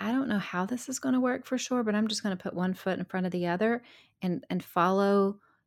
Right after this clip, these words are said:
follow these clues that I feel like God's putting in my heart." And when we do those things, we end up stop telling, we stop telling God no. And we go, "Okay,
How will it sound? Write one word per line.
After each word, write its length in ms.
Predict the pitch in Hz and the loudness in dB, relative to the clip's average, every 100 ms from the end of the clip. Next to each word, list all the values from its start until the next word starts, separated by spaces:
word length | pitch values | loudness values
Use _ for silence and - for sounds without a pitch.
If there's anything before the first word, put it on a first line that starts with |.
| _ | _
follow 240 | 214 208 202 | 4 6 6
these 240 | 202 202 | 4 4
clues 400 | - 185 190 208 | 0 4 4 4
that 100 | 208 | 2
I 60 | 190 | 2
feel 160 | 190 | 2
like 160 | 180 170 | 2 2
God's 240 | 175 175 | -2 -2
putting 400 | - 185 185 190 - | -4 -2 0 0 -2
in 140 | 185 175 | -2 0
my 100 | 170 | -2
heart." 380 | 165 175 269 - _ _ _ _ _ _ _ _ 220 | 0 0 0 -6 _ _ _ _ _ _ _ _ 2
And 140 | 208 | 4
when 160 | 233 247 | 6 8
we 240 | 254 240 _ | 6 2 _
do 300 | - 240 285 | -2 2 2
those 360 | 277 240 226 - | 4 4 2 0
things, 460 | 202 190 180 180 220 | 0 2 0 -2 -4
we 180 | 196 | -2
end 220 | 202 208 196 | 2 2 2
up 220 | 185 - _ _ _ - | -2 -6 _ _ _ -10
stop 520 | - - 196 190 - | -8 -6 -4 -4 -4
telling, 520 | - 185 185 175 196 - | -6 -2 0 -2 -4 -6
we 140 | 190 | -6
stop 320 | 185 - 196 | -4 -2 -2
telling 240 | - 190 180 | -2 -4 -2
God 220 | 156 147 | -2 -4
no. 220 | - - 208 _ _ - | -6 -10 -12 _ _ -4
And 100 | 190 | -2
we 60 | |
go, 140 | 180 175 | 2 2
"Okay, 400 | 185 165 175 | 2 -4 -4